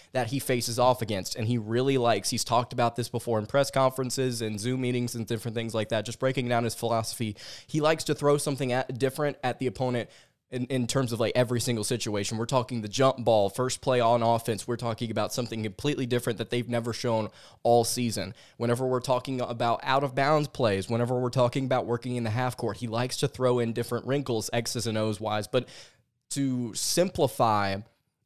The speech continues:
everything that Arkansas does, they run a modern motion offense. It's not centered around the weave. It's not centered around,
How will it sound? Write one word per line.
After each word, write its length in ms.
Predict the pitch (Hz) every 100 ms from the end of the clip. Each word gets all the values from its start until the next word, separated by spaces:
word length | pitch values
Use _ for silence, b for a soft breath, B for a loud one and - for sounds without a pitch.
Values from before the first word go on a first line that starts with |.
| 139
everything 540 | 170 190 165 - 143
that 100 | 123
Arkansas 480 | 120 117 120 120 110
does, 340 | 101 127 117 104
they 200 | 139 147
run 680 | 107 123 156 131 120 117 - b b
a 120 | 131
modern 420 | 127 123 127 117 113
motion 340 | 113 107 110
offense. 540 | 101 101 - 101 -
It's 240 | - 117 -
not 320 | 135 139 -
centered 420 | - 143 147 156
around 280 | 147 147 147
the 100 | 151
weave. 400 | 127 120 123 120
It's 160 | 110 -
not 220 | 123 -
centered 440 | 131 127 - 135
around, 420 | 127 123 123 117